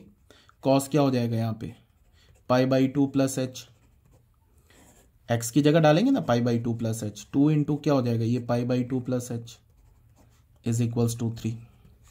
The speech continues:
तो फिर यहाँ से हमें क्या पता चलेगा, limit h is tending towards zero,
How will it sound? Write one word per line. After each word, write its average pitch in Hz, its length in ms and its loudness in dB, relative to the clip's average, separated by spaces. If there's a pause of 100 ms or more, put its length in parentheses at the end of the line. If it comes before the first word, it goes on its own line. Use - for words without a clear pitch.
(520)
तो 123 60 0
फिर 123 180 2
यहाँ 131 200 6
से 135 100 0
हमें 131 180 4
क्या 135 140 2
पता 135 260 2
चलेगा, 131 480 2
limit 127 420 0
h 120 160 -4
is 123 140 -4
tending 123 400 0
towards 127 300 -2
zero, 127 280 0